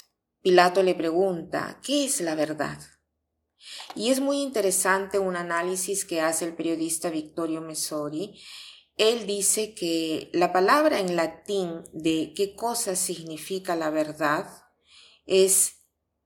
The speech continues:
quid est veritas. Si vemos bien, son las mismas palabras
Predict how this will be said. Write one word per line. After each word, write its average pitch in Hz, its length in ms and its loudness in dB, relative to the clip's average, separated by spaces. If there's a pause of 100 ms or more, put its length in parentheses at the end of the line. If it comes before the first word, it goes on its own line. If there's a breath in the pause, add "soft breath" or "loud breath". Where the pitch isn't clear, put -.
(320)
quid 302 320 6 (480)
est 208 460 4 (220)
veritas. 151 920 -2 (800)
Si - 240 2
vemos 294 380 6
bien, 165 520 0 (360)
son 262 280 0
las 247 240 0
mismas 247 540 -2
palabras 175 920 4